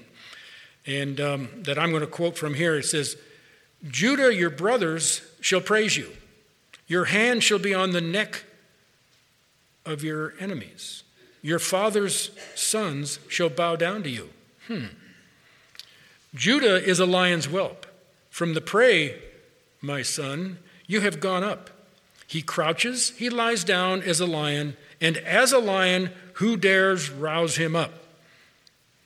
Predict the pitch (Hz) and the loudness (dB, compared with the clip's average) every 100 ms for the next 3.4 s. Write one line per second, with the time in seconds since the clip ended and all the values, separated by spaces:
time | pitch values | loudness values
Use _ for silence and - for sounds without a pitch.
0 | _ _ _ _ 135 135 - 202 208 - | _ _ _ _ -6 -2 2 2 0 -6
1 | 123 127 123 - _ _ _ - - 143 | -8 -10 -14 -20 _ _ _ -6 -2 -2
2 | 143 160 196 156 156 180 175 - 165 135 | -2 -4 -6 -10 -6 -2 -2 -4 -8 -6
3 | 123 170 123 113 | -4 -4 -6 -12